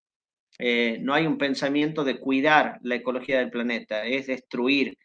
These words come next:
Y eso es lo más lamentable que puede haber hoy, es todavía el no cambio de mentalidad en las personas, sabiendo de, de que el daño se los hacen a sí mismos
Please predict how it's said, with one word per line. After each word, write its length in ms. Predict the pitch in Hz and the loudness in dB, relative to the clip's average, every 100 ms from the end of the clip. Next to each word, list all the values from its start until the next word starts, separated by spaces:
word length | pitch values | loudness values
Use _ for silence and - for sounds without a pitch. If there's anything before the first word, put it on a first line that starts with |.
| _ - _ | _ -20 _
Y 180 | 143 160 | 0 4
eso 400 | 175 170 180 165 | 4 6 4 4
es 180 | 151 147 | 2 0
lo 80 | 143 | 2
más 240 | 139 156 | 4 4
lamentable 580 | 151 135 127 131 143 139 | 4 2 0 2 2 2
que 80 | 120 | 0
puede 220 | - 139 | 2 4
haber 200 | 131 135 | 6 6
hoy, 220 | 143 165 165 - _ _ _ | 6 4 -2 -16 _ _ _
es 360 | 156 160 160 - | 4 4 0 0
todavía 520 | 143 143 156 156 143 | 2 4 4 4 2
el 340 | - 135 131 | 2 0 2
no 220 | 151 165 | 2 0
cambio 400 | - 151 156 151 | 2 2 4 2
de 80 | 127 | 2
mentalidad 760 | 117 117 120 120 127 135 135 127 | 2 0 0 0 2 2 0 -6
en 80 | 117 | -8
las 120 | - | -6
personas, 640 | 113 - 123 104 - - _ _ _ _ | -8 -4 -6 -6 -12 -20 _ _ _ _
sabiendo 520 | - 127 147 147 139 | -2 0 2 4 4
de, 120 | 123 | 4
de 200 | 117 127 | 2 -4
que 100 | 123 | 0
el 120 | 127 127 | 0 4
daño 520 | 156 170 160 165 - | 4 4 0 -4 -10
se 240 | - - 127 | -18 -6 -2
los 180 | 127 139 | 0 0
hacen 380 | 135 143 139 - _ _ | -2 -2 -8 -12 _ _
a 80 | 123 | -8
sí 160 | - 147 | -2 0
mismos 540 | 165 160 160 185 - | 0 0 -2 -2 -4